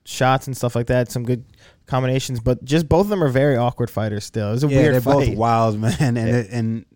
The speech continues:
Speaker 2: Nico's so unpredictable. They both are. They're pretty much the same person, bro.
Speaker 1: Yeah.
Speaker 2: They're so, this matchup is like putting, you know, you just hold up a mirror and both guys are seeing each other in the mirror, you know what I mean?
Speaker 1: Mm.
Speaker 2: Just stylistically.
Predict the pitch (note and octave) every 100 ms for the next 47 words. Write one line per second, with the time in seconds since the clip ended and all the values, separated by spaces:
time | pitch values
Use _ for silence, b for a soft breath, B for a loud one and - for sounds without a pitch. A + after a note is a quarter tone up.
0 | A2+ C3 C#3 B2+ A2 B2+ A2 A2+ A2 A2
1 | G2+ A2+ C3+ E3+ B2 C3 C3 G#2 G2+ A2
2 | C#3 C3+ - A3+ G3 - - C#3 A#2+ A2+
3 | C#3 D2+ E2 C3 - B2 A2+ G2+ G2+ B2
4 | A2+ - D#3 D#3 B2+ C#3+ A#2+ B2+ D3 -
5 | A#2+ A#2 A2 G#2 G2+ _ _ _ C3 A#2
6 | A2+ G#2 - _ _ _ _ _ _ _
7 | _ B2 C#3 B2 B2+ C#3 C3 B2 A#2 C3
8 | A2+ G2+ - - G#2+ G2+ - E2+ A#2 A#2+
9 | B2 A2+ G#2+ - A2+ A2 B2 A2+ G#2+ G#2
10 | G#2+ A2 G#2 G#2+ A2 G#2 A2+ G#2 - G#2+
11 | G#2 G#2 A2 A2 - G2